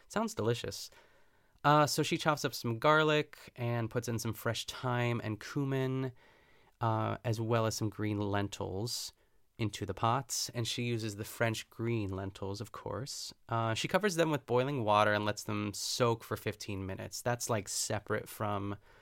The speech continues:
the leeks and the onions and the herbs. And then she chops up some, like, root veggies, some carrots, uh,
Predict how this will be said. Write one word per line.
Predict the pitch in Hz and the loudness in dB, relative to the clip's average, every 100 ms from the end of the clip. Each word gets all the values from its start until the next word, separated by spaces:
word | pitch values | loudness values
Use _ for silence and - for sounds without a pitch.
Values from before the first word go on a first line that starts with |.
| - - - | -20 -16 -4
the | 113 | 0
leeks | 110 - | 0 0
and | 107 | -2
the | 107 | -2
onions | 101 104 104 98 | -2 -2 -2 -4
and | 101 | -4
the | 104 | -6
herbs. | - 95 95 117 143 - - - - - - - - | -4 -4 -4 -6 -8 -12 -20 -20 -20 -20 -20 -20 0
And | 175 | 4
then | 196 | 4
she | 190 | 4
chops | - 160 147 - | 2 4 2 4
up | 151 139 | 2 2
some, | - 127 | 0 2
like, | 120 110 101 - - - - | 4 4 2 -6 -16 -20 -18
root | - 107 113 - 107 | -4 0 0 0 -2
veggies, | 107 104 104 104 | -2 0 -2 0
some | 101 - 107 | -2 -2 -2
carrots, | - 120 107 110 107 - - - | -2 0 2 2 0 -4 -4 -6
uh, | 113 101 98 104 107 107 | -6 -4 -4 -2 -2 -2